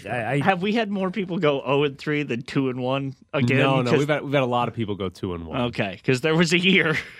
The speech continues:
Speaker 2: <laughs> I mean, it may have been last year, where it was like, we have more people going oh and three <laughs> than
Speaker 3: No,
Speaker 2: we do.
Speaker 3: Trevor was the only one to go oh and three so far this year. Um, but nobody has gone two and one since week five.
Speaker 1: I told you before, the all-time, well, the record with Clay and I was nine hundred.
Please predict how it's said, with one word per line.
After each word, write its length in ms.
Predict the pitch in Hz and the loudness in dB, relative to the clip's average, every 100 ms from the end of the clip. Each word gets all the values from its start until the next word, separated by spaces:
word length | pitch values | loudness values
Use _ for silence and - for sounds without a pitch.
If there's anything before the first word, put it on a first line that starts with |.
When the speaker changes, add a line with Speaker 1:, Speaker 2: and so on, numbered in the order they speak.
| - | -20
Speaker 2:
<laughs> 300 | - _ - | -20 _ -2
I 80 | 147 | 2
mean, 100 | 180 | 4
it 60 | |
may 120 | 175 208 | 4 4
have 120 | 202 | 6
been 120 | 190 | 4
last 400 | 180 185 180 - | 6 4 2 -6
year, 140 | 123 | -4
where 160 | 120 131 | 0 0
it 40 | |
was 200 | 135 123 | -2 -2
like, 160 | 127 117 | -4 -2
we 140 | 131 226 | -2 -2
have 80 | |
more 240 | 247 143 143 | 0 0 -2
people 260 | 147 151 | -4 -4
going 320 | 120 127 117 113 | -2 -2 0 -2
oh 140 | 135 | -2
and 180 | 113 - | -4 -6
three 220 | 156 233 | -2 -2
<laughs> 200 | 220 160 | 0 -2
than 100 | 143 | 0
Speaker 3:
No, 100 | 107 | -2
Speaker 2:
we 80 | 123 | -2
do. 280 | 131 123 113 - - | -4 -4 -6 -10 -6
Speaker 3:
Trevor 340 | 156 156 156 | 0 0 0
was 160 | 143 117 | -2 0
the 140 | 120 | 0
only 160 | 120 117 | 0 0
one 160 | 110 104 | -2 -2
to 60 | |
go 160 | 101 98 | -4 -4
oh 180 | 104 98 | -2 -4
and 100 | 92 | -6
three 380 | 101 92 90 85 | -6 -6 -6 -8
so 280 | - 101 90 | -6 -4 -4
far 460 | - 90 87 85 | -6 -6 -6 -10
this 360 | - 98 85 - | -8 -8 -8 -10
year. 400 | 95 85 87 117 _ | -12 -10 -14 -16 _
Um, 520 | 92 87 - - - - _ _ _ | -8 -8 -10 -14 -16 -18 _ _ _
but 640 | 104 156 156 107 - - - | -2 0 0 -2 -10 -18 -12
nobody 500 | 110 113 127 131 131 | -2 2 2 0 0
has 120 | 117 | -2
gone 260 | 101 110 104 | -2 -2 -2
two 200 | - 123 | -2 -2
and 140 | 104 101 | -2 -2
one 180 | 98 95 | -4 -6
since 280 | 98 87 | -8 -8
week 180 | 95 90 | -8 -8
five. 540 | - 87 - 98 - _ _ _ _ _ _ _ _ _ _ _ _ _ - | -8 -10 -10 -18 -20 _ _ _ _ _ _ _ _ _ _ _ _ _ -2
Speaker 1:
I 80 | 117 | 6
told 200 | 151 135 | 6 6
you 80 | 127 | 2
before, 320 | 123 139 127 | 0 2 0
the 160 | 117 | 0
all-time, 500 | 113 127 127 117 110 | 0 -2 -2 -4 -4
well, 200 | 127 120 | -2 0
the 100 | 117 | 0
record 320 | 117 135 131 113 | -2 0 -2 -2
with 180 | 107 | -6
Clay 220 | - 123 117 | -4 -2 -2
and 100 | 107 | -2
I 100 | 101 | -2
was 140 | 101 | -4
nine 220 | 104 98 | -4 -4
hundred. 320 | 98 85 87 | -4 -6 -8